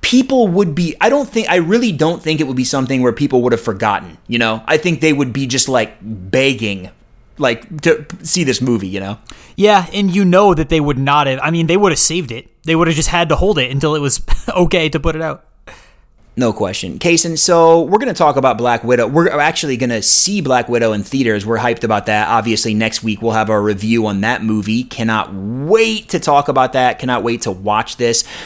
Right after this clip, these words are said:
Speaker 1: But Kaysen, Phase four in general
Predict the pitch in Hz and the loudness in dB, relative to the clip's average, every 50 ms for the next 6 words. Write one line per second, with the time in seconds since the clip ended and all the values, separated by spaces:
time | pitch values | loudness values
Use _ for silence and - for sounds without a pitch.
0 | - - - 202 214 - - - 233 240 220 - 143 107 98 - - - 226 240 | -14 -4 0 0 0 0 2 2 2 2 2 0 -2 -4 -6 -8 -4 2 2 2
1 | 277 285 247 - - - - - - 170 170 156 127 110 104 98 - - - - | 4 2 0 0 -2 -4 -6 -6 -2 0 2 4 4 4 2 -2 -8 -14 -8 -4
2 | 151 156 156 139 110 98 123 123 117 110 95 85 - - - | -2 0 0 0 0 0 0 0 0 0 -4 -6 -8 -12 -18